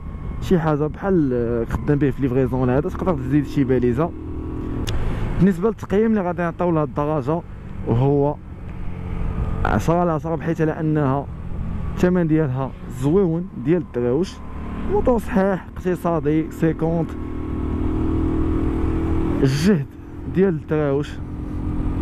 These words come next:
انسان باغي يخدم به ولا باغي يديبلاصا به وسط المدينه، يمشي به الخدمه، يقدر يشري هذا الموتور. الثمن ديالو مناسب، واللي بغاه دابا راه ديسپونيبل في جميع المدن المغربيه.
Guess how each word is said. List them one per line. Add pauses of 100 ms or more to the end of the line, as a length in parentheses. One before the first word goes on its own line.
(180)
انسان
باغي
يخدم (340)
به
ولا
باغي
يديبلاصا
به
وسط
المدينه،
يمشي
به
الخدمه، (680)
يقدر
يشري
هذا
الموتور. (920)
الثمن
ديالو (180)
مناسب، (2000)
واللي
بغاه
دابا
راه
ديسپونيبل (140)
في
جميع
المدن
المغربيه.